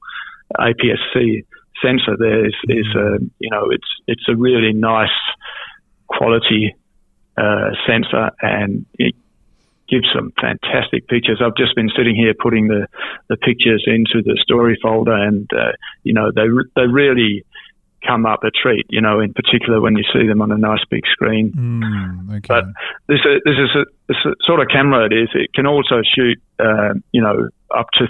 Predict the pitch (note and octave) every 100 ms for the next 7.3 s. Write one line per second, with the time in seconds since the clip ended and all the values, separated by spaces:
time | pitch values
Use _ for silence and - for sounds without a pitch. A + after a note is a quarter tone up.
0 | - C3+ B2 A2+ - A#2 A2+ A2 - A2+
1 | - B2+ A#2+ A2+ G#2+ G2 - - G#2 G#2
2 | G2+ - - A#2 B2+ B2 A#2 G#2 A2+ G#2+
3 | - - A#2 A#2+ A2 G#2+ A2 G#2+ G#2+ -
4 | - B2+ A#2+ - A#2+ A#2 A2+ A2+ A2+ -
5 | A#2 C3 C#3+ - - - _ A2+ A2+ A2+
6 | F#2+ _ - C3+ - - A2+ A2+ G#2+ A2+
7 | A2 G#2+ -